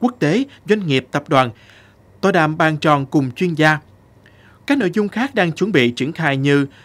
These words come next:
xuất bản tạp chí khoa học số chuyên đề S D M D hai ngàn hai mươi bốn, kỷ yếu S D M D hai ngàn hai mươi bốn, hai cuốn sách gồm cuốn Kinh tế xã hội và Nhân văn Đồng bằng sông Cửu Long, đặc trưng đổi mới và phát triển, cuốn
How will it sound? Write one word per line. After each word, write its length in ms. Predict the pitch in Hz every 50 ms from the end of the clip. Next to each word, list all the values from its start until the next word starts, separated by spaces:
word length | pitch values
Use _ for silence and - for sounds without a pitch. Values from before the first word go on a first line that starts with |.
| - _ _
xuất 240 | - - 294 - 208
bản 240 | 151 123 127 180
tạp 260 | 180 - 135 123 - -
chí 180 | - 202 262
khoa 180 | 254 - 233 214
học 260 | 190 151 120 - - -
số 360 | - - - 160 165 202 269 - -
chuyên 240 | - 220 214 208 175
đề 260 | 156 135 127 120 - - _ - - _ _ - -
S 220 | 160 202 220 - - -
D 40 | 160 156 147 143 - - - 147 139
M 80 | 139 127 -
D 40 | 147 143 135 139
hai 180 | - - 190 170
ngàn 140 | 147 120 110
hai 100 | 143 147
mươi 120 | 147 151 147
bốn, 300 | 143 147 156 196 269 302 - - - - - - _ _
kỷ 140 | - 139 131
yếu 220 | - 160 185 240 240 - - 214 233
S 120 | - -
D 60 | 175 165 165 - 165 147
M 60 | 147 147
D 40 | 147 147 147 143
hai 160 | - 180 180
ngàn 160 | 165 127 117 110
hai 140 | - 151 151
mươi 120 | 151 147
bốn, 300 | - 147 156 180 233 277 277 - _ _ _ - - - -
hai 180 | - 190 196
cuốn 200 | 190 - 226 247
sách 220 | 240 - 294 294 -
gồm 260 | 156 160 147 135 131 123 -
cuốn 180 | - 180 170 240 247 -
Kinh 180 | - 165 165 151
tế 140 | 165 170
xã 140 | 190 - 233
hội 320 | 208 165 131 120 120 123 123
và 100 | 151 131
Nhân 280 | 120 123 147 165 165 147 151
văn 240 | 165 160 151 147 151
Đồng 140 | - 147 135
bằng 160 | 135 123 117
sông 220 | - - 190 185 175
Cửu 200 | - - 131 131
Long, 240 | 151 160 160 156 147 - - - - - - - - - _
đặc 180 | - 165 - -
trưng 220 | - 226 220 220
đổi 140 | 175 131 127
mới 220 | 139 151 165 208 226
và 80 | - -
phát 140 | - 226 233
triển, 300 | - 139 120 123 170 254 285 - _ _ _ _ _ _ _ _ _
cuốn 260 | - 175 165 190 277